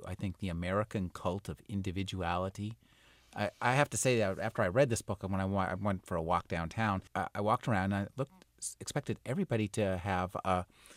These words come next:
you know, be wearing capes. <laughs> I went,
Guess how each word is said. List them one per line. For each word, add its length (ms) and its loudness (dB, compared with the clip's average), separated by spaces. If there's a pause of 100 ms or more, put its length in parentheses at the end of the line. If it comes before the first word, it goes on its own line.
(760)
you 60 2
know, 100 2
be 120 4
wearing 220 6
capes. 600 2 (400)
<laughs> 420 -6
I 40 6
went, 140 10